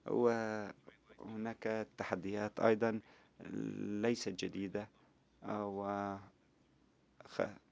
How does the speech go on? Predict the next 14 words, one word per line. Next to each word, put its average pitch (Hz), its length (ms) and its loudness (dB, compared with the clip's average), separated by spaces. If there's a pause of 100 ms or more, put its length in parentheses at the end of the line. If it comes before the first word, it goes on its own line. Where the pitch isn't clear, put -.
(240)
كلفة 107 520 4
خدمات 101 460 0
الدين 104 460 2 (160)
للبلدان 95 680 -2
النامية 98 500 -2
لا 107 420 0
يزال 98 300 0
ذلك 98 340 -2
مستمرًا، 98 920 0 (420)
ويحدث 107 760 0
ذلك 107 540 0
في 107 160 -6
خضم 104 400 0
صعوبات 104 500 0